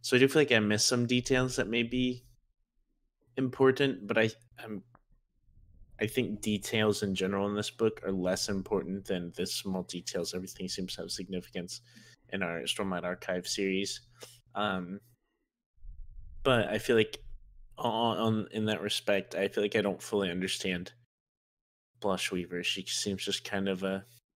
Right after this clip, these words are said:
kind of, I don't know, wild god figure like, um, Lightsong,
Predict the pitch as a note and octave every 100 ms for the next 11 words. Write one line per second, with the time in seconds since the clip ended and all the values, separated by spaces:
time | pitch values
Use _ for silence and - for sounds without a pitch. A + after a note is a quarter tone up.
0 | _ _ _ _ _ _ _ _ _ _
1 | _ _ _ _ _ _ - G2 F#2 F2+
2 | _ _ - G#2 F#2+ F2+ F#2+ - - -
3 | F#2 F#2 F#2+ F#2+ - - _ _ _ _
4 | _ _ _ _ _ _ G2 F#2 F#2 -
5 | F#2 - F#2 F#2 F#2 F#2 - - _ _
6 | _ _ - F#2+ D#2+ E2+ - _ _ _
7 | G2 F#2+ - F#2+ F2+ F#2